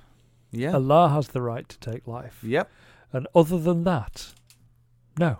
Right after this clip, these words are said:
Speaker 1: Yes.
Speaker 2: No, not at all. Okay?
Speaker 1: Mm.
Speaker 2: So, when I think about in recent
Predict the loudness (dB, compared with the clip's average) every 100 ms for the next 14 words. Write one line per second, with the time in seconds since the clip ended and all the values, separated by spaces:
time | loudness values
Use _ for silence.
0 | -8 -10 -8 -6 -6 -6 -8 -10 -16 -20
1 | -6 0 0 -2 -8 -8 -4 -2 -4 -6
2 | -10 -10 -18 -20 _ _ _ _ -14 -12
3 | -6 -6 -6 _ _ -20 -20 -16 -14 -14
4 | -14 -18 -14 4 6 6 2 -20 -20 _
5 | _ _ _ _ _ _ _ -4 2 4
6 | 4 2 0 -2 -2 0 2 2 -4 -20
7 | -20 _ _ _ _ _ _ _ _ _
8 | _ _ _ _ _ _ _ _ _ _
9 | _ _ _ _ _ _ _ _ _ _
10 | 0 2 4 2 2 -6